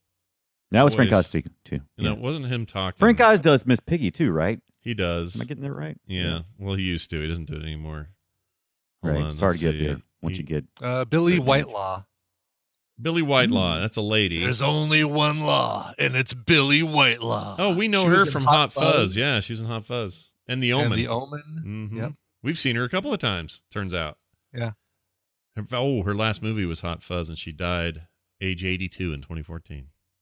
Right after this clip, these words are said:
Speaker 3: She
Speaker 2: Wow.
Speaker 3: was in that, uh, Merlin miniseries on Starz. Is that right?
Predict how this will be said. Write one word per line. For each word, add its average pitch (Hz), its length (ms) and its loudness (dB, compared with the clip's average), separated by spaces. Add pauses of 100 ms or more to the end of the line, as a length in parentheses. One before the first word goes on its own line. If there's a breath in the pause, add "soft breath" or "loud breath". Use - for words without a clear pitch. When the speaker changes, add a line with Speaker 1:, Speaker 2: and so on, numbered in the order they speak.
(200)
Speaker 3:
She - 160 -6
Speaker 2:
Wow. 135 80 -4
Speaker 3:
was 120 120 -2
in 127 140 2
that, 120 340 -2
uh, 110 840 -2
Merlin 131 420 -2
miniseries 131 640 2
on 110 260 0
Starz. 254 1300 -6
Is 196 60 -10
that 214 120 -6
right? 269 340 -8